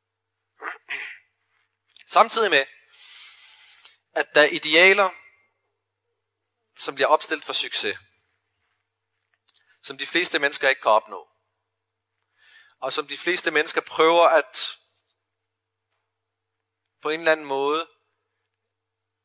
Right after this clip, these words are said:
gennem facade at vise, at de har opnået. Lykkekonceptet handler om den her verden. Det handler om at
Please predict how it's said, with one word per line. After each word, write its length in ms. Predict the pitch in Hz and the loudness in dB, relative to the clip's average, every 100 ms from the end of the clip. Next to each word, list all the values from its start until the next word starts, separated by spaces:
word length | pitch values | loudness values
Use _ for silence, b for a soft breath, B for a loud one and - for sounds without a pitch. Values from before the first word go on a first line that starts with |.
| _ - | _ 0
gennem 220 | 147 160 | 0 0
facade 640 | 151 - 127 135 170 165 _ _ _ | -2 2 2 2 0 -4 _ _ _
at 200 | - 127 | -14 -12
vise, 260 | 139 170 156 | -8 -4 -4
at 80 | - | -2
de 80 | 143 | 0
har 80 | |
opnået. 540 | 131 139 - 120 90 82 _ _ _ _ _ _ _ _ _ _ _ _ _ _ _ _ - | 2 2 0 -6 -12 -16 _ _ _ _ _ _ _ _ _ _ _ _ _ _ _ _ -2
Lykkekonceptet 1040 | 156 196 - 175 - 160 - 156 147 123 _ _ _ _ _ _ _ _ | 0 0 -2 0 2 2 0 -4 -4 -6 _ _ _ _ _ _ _ _
handler 300 | - 151 160 | -2 -2 4
om 120 | 156 143 | 2 4
den 140 | 175 170 | -2 0
her 220 | 165 151 | 4 6
verden. 460 | 127 120 120 - 170 _ _ _ _ _ _ _ _ _ _ _ _ _ _ _ _ - | 8 6 6 2 -12 _ _ _ _ _ _ _ _ _ _ _ _ _ _ _ _ -10
Det 80 | |
handler 260 | 127 143 143 | -4 0 2
om 200 | 135 135 | 4 2
at 440 | - 127 117 110 | 0 0 2 2